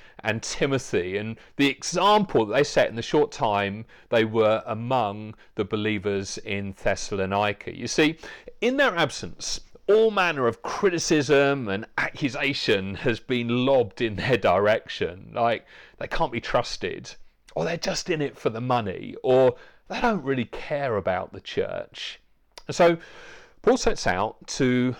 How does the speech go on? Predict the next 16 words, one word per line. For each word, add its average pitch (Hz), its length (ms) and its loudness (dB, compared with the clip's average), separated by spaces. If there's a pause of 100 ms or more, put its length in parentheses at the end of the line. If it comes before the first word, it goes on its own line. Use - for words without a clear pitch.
(140)
remind 139 960 2
the - 180 -4
Thessalonians 110 1200 -2 (180)
of 110 100 -4
how 147 480 -2
he 135 260 -6
lived 127 880 -2 (280)
when 117 340 -2
he 110 200 -6
was 101 280 -8
with 98 300 -6
them. - 360 -12 (560)
And 143 80 2
in 294 140 0
so 226 200 -2
doing, 107 580 -6